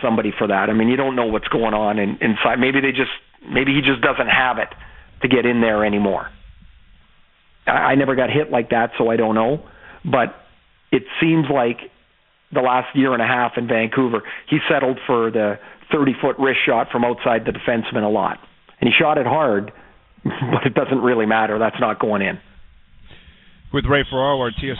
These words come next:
Speaker 2: N hockey analyst, uh, we spoke about this earlier in the week. Peter Chiarelli and his candor,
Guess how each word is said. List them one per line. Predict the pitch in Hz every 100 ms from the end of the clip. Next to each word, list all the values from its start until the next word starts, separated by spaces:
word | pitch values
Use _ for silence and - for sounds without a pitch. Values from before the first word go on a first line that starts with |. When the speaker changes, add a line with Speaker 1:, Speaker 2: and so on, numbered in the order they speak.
| 135
Speaker 2:
N | 117
hockey | 107 139 139 - 123
analyst, | 139 135 113 104 - -
uh, | 127 123 131
we | 127
spoke | - 156
about | 143 143
this | 127 113
earlier | 143 139 127
in |
the | 117
week. | 123 135 104
Peter | 135 131
Chiarelli | - 117 123 127 120
and | 107
his | 120 117 -
candor, | 127 131 123 104